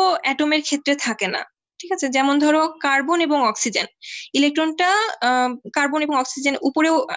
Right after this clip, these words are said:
আরেকটা carbon এবং অক্সিজেনের বন্ধন আছে, বাম পাশে একটা carbon অক্সিজেনের বন্ধন আছে, নিচে একটা carbon এবং অক্সিজেনের বন্ধন আছে। electron গুলো সবগুলো carbon এবং অক্সিজেনের যে bond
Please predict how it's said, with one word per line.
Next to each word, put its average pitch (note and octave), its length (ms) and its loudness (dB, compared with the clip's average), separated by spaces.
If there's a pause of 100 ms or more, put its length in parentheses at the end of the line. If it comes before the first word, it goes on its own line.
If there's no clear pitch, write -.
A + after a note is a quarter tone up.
আরেকটা C#4 580 0
carbon C4 240 0
এবং C4+ 160 2
অক্সিজেনের B3+ 600 0 (160)
বন্ধন B3+ 240 4
আছে, A#3 340 0 (440)
বাম C4+ 160 2
পাশে D4+ 220 2
একটা D4 140 -2
carbon B3+ 280 -2
অক্সিজেনের C4 340 -4
বন্ধন B3 240 0
আছে, A#3 460 -2
নিচে D4 260 4
একটা D4 200 -2
carbon B3+ 320 0
এবং B3+ 200 -2
অক্সিজেনের A#3+ 340 -4
বন্ধন A#3+ 280 -2
আছে। A#3+ 280 -4 (400)
electron D4 400 2
গুলো E4 300 4
সবগুলো D#4 1000 2
carbon D4 500 0
এবং C4+ 240 2
অক্সিজেনের C#4+ 400 0
যে D4 120 0
bond B3+ 380 2